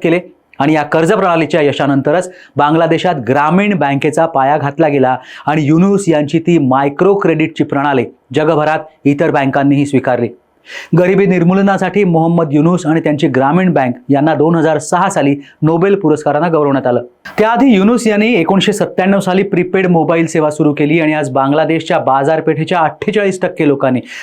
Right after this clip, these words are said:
म्हणजेच आठ कोटींपेक्षा जास्त लोकांनी ग्रामीण फोन ही संकल्पना स्वीकारली. अठरा फेब्रुवारी दोन हजार सात मध्ये युनूस यांनी नागरिक शक्ती नावाचा पक्ष स्थापन केला आणि त्या पक्षात त्यांनी स्वच्छ प्रतिमेच्या लोकांनाच सहभागी करणार असल्याचं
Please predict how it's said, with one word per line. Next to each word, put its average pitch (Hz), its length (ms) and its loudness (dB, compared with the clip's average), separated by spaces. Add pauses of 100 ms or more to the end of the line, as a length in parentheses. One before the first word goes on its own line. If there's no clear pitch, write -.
(120)
म्हणजेच 156 300 0
आठ 180 460 -2
कोटींपेक्षा 185 600 0
जास्त 151 300 -2
लोकांनी 160 340 0
ग्रामीण 196 460 0
फोन 147 280 0 (260)
ही 180 80 0
संकल्पना 165 560 0
स्वीकारली. 139 420 0 (300)
अठरा 170 300 -2
फेब्रुवारी 175 400 2 (260)
दोन 175 160 2
हजार 175 200 2
सात 190 300 -2
मध्ये 147 300 0 (180)
युनूस 180 320 2
यांनी 190 160 0
नागरिक 175 520 0
शक्ती - 320 -2
नावाचा 170 340 2
पक्ष 160 280 -4
स्थापन 165 440 -2
केला 160 260 0 (260)
आणि - 140 -2
त्या 170 80 0
पक्षात 175 340 -2
त्यांनी 175 240 0
स्वच्छ 202 360 -2
प्रतिमेच्या 185 480 0
लोकांनाच 170 520 0
सहभागी 165 340 0
करणार 151 300 0
असल्याचं 147 400 -2